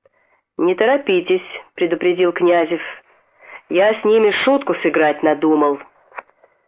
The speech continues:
«Нашел, чем шутить», проворчал особист. Однако, выслушав подполковника, подумал и согласился. И вот по лесной деревушке,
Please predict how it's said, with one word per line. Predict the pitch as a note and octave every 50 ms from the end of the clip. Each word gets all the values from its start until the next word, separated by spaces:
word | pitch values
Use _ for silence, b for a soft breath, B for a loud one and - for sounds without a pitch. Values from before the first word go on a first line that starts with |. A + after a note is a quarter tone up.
| _ _ _ _ _ -
«Нашел, | - E3+ F3+ - - D4+ D4+ D4
чем | D4 C#4 A#3+ G#3+
шутить», | - - B3 - - - F#3 D#3 - - - - - - -
проворчал | - E3+ D#3+ E3+ E3 D#3+ - - E3 D#3 - - -
особист. | D#3+ - - F3+ E3 D#3 D3+ C3+ - - - - _ _ _ _ _ _ _ B B B B B B B B
Однако, | - - D3 G3 C#4 D#4+ D#4 C4 G3
выслушав | F#3 A#3+ C4+ - A3 G3+ - F#3+ -
подполковника, | - F3 - - D#3+ D3 C#3+ - A#3 C#4+ D4 D4 C#4 B3+ D3 -
подумал | - C#3+ C3+ C3 C#3 F#3+ C4 C4+ C4 B2+ A#2 - -
и | - G3
согласился. | - - F3 D3+ C#3+ C#3 - - - A#2 G#2+ - - _ - - - _ _ _ _ _ _ _ _ _ _ _ _ _ _ _ _ _ _ _ _ _ _ _ _ _ _ -
И | G3
вот | D#4 F4+ F4+ -
по | C#4+
лесной | A3 D3+ - - F#3 G#3+ C4+ C#4
деревушке, | F#3 - C3+ C3 B2+ A#2+ C3 D#3 G3 G3+ F#3 G3 - - A#3